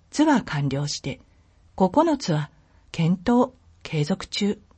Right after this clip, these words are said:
利用者が減少しても維持費はかかるから、機能を集約したり廃止したり、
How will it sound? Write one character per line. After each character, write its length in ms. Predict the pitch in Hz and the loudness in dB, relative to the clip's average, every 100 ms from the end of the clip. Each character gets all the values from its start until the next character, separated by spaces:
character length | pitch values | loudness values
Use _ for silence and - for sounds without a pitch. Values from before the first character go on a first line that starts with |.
| _ _ _ _ _ _ _ | _ _ _ _ _ _ _
利 100 | 196 220 | 2 6
用 160 | 262 | 6
者 140 | 247 208 | 6 4
が 140 | 196 | 4
減 200 | 214 240 | 6 6
少 180 | 240 240 | 8 4
し 80 | - | 4
て 100 | 233 | 4
も 220 | 202 180 _ _ _ | 4 2 _ _ _
維 120 | - 165 | -2 2
持 120 | 277 | 0
費 180 | - 294 | 2 2
は 120 | 190 | 4
か 160 | 233 | 2
か 140 | 226 269 | 2 2
る 100 | 254 | 2
か 120 | 175 | 0
ら、 140 | 143 - _ _ _ _ _ - | -8 -12 _ _ _ _ _ 2
機 160 | 285 | 8
能 260 | 285 247 196 | 10 10 8
を 60 | |
集 200 | 196 - | 2 6
約 280 | 247 240 233 | 8 8 4
し 60 | - | 0
た 100 | 226 | 0
り 160 | 202 | 0
廃 260 | 185 - 220 | -2 0 2
止 180 | 254 294 | 2 2
し 80 | - | 2
た 120 | 277 | 2
り、 160 | 202 | 0